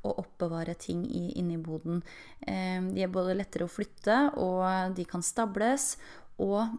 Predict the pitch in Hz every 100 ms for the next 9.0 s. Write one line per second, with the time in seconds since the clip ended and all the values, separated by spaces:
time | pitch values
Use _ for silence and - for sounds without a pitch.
0 | - 196 190 185 185 185 180 180 190 190
1 | 185 - - 180 175 - 196 170 165 170
2 | 175 180 - 170 175 160 160 165 185 -
3 | - - - - 190 220 - 208 247 294
4 | 285 - 262 220 196 262 214 180 202 220
5 | 196 175 170 185 185 - - - - 214
6 | 202 208 202 170 165 175 196 - 185 180
7 | 180 180 - - - - - - 180 180
8 | 170 - - - - 185 240 - -